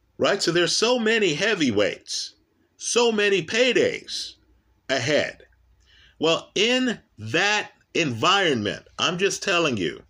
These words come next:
Ergovic has some of the best legs in the heavyweight division. He's not the athlete Yoka is. He's not the athlete Joseph Parker is. He's not the athlete Otto Wallin is.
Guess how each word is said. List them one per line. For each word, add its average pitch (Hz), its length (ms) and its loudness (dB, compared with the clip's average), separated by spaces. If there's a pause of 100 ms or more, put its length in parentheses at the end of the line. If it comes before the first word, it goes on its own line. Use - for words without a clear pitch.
(920)
Ergovic 160 680 0 (280)
has 160 240 -2
some 165 160 0
of 160 60 -2
the 151 60 0
best 151 320 -2
legs 147 280 0
in 147 100 -2
the 139 80 -2
heavyweight 139 460 -2
division. 123 480 0
He's 110 260 -6
not 147 280 -2
the 202 240 -4
athlete 160 640 -2
Yoka 165 340 0
is. - 580 -4 (640)
He's 95 200 -6
not 170 260 -2
the 226 200 -2
athlete 165 840 0 (520)
Joseph 160 400 0
Parker 190 440 2
is. 196 480 0 (500)
He's 101 140 -6
not 165 240 -2
the 196 160 2
athlete 180 420 2
Otto 175 240 2
Wallin 175 420 2
is. - 500 -4